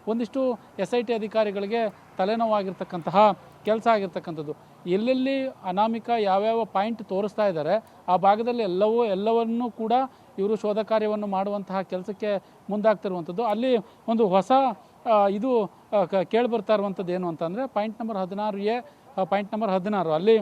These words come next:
ಒಂದಿಷ್ಟು ಮಣ್ಣನ್ನು ಸುರಿದಿದ್ದಾರೆ, ಹಾಗಾಗಿ ಸಾಕಷ್ಟು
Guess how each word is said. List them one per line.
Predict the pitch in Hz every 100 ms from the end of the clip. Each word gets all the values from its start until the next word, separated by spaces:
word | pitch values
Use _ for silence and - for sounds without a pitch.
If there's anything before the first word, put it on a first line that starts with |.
| - - - - - - - - 165
ಒಂದಿಷ್ಟು | 190 190 208
ಮಣ್ಣನ್ನು | 175 202 240 254 240
ಸುರಿದಿದ್ದಾರೆ, | - 185 196 185 180 185 190 - -
ಹಾಗಾಗಿ | 175 175 190 190 214
ಸಾಕಷ್ಟು | 185 - - 190 202 190 226 214